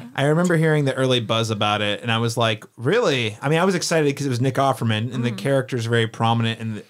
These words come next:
Speaker 1: for a section of the games. Also, the story in the games, this is what we will kind of spoil the games a little bit. The story in the games is actually an extremely sad
Speaker 2: Yeah,
Speaker 1: story.
Speaker 2: it's, it's awful.
Speaker 1: Um, yeah, where Frank resents Bill for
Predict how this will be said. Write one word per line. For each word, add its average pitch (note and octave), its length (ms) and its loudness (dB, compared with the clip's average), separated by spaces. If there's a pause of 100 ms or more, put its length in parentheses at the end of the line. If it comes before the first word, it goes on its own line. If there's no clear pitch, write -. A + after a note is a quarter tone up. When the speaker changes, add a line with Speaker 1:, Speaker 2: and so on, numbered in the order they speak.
(160)
Speaker 1:
for A#2 180 2
a G#2+ 100 0
section A#2 480 0
of A2 80 2
the G2 80 -6
games. G2 720 -2 (160)
Also, F3+ 480 0 (600)
the D#3 340 2
story G3+ 420 0
in F3 60 0
the D3+ 60 2
games, C3 540 0
this C#3+ 240 -4
is C3+ 120 -4
what C#3+ 160 -4
we D3+ 120 2
will C3+ 200 0
kind D3 260 -2
of B2+ 80 0
spoil B2 400 0
the A2+ 100 -4
games A2 320 -2
a A2 40 -6
little A2 140 -2
bit. A2 200 -6 (100)
The C#3+ 80 -6
story A#3+ 440 0
in G3 180 0
the E3 60 4
games F3+ 480 0
is C#3+ 100 0
actually D#3+ 380 0
an F#3 100 -4
extremely F#3 640 0
sad E3+ 680 0
Speaker 2:
Yeah, D3 40 2
Speaker 1:
story. B2 640 2
Speaker 2:
it's, A#2+ 160 -4
it's - 140 -16 (100)
awful. D#3+ 200 -2
Speaker 1:
Um, C3+ 520 2
yeah, C3+ 460 2
where D3 220 0
Frank F3 600 0
resents D3 500 0
Bill C3 380 2
for B2 600 2